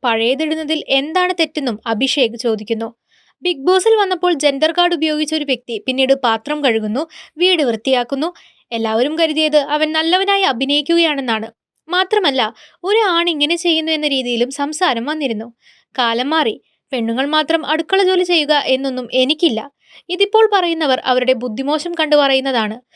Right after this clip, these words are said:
അതിൽ എനിക്കൊന്നും പറയാനില്ല. എനിക്ക് അങ്ങനത്തെ കൺസെപ്റ്റ് ഒന്നുമില്ലെന്നും അഭി പറയുന്നു.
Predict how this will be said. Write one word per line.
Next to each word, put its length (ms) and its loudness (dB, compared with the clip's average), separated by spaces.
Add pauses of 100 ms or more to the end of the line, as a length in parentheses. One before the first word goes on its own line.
(180)
അതിൽ 360 -2
എനിക്കൊന്നും 720 0
പറയാനില്ല. 580 0 (340)
എനിക്ക് 240 -2
അങ്ങനത്തെ 420 0
കൺസെപ്റ്റ് 440 -2
ഒന്നുമില്ലെന്നും 640 0
അഭി 400 -6
പറയുന്നു. 400 -4